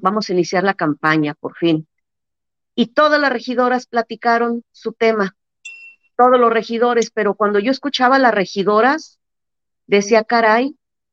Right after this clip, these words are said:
dije, "¿Sabes qué, compañero candidato?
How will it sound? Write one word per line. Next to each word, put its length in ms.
dije, 240
"¿Sabes 340
qué, 260
compañero 800
candidato? 840